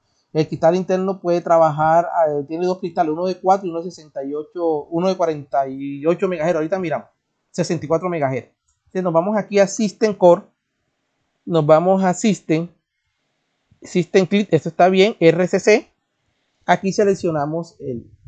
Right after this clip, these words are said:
ah, bueno, antes de hacer esto, si yo me voy a la configuración del reloj, miren que no me deja configurar el,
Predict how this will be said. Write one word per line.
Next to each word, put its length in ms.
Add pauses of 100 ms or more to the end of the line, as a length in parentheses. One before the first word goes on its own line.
(720)
ah, 140
bueno, 180
antes 180
de 60
hacer 240
esto, 220
si 100
yo 60
me 80
voy 100
a 40
la 80
configuración 460
del 140
reloj, 360 (220)
miren 260
que 120
no 80
me 120
deja 260
configurar 680
el, 340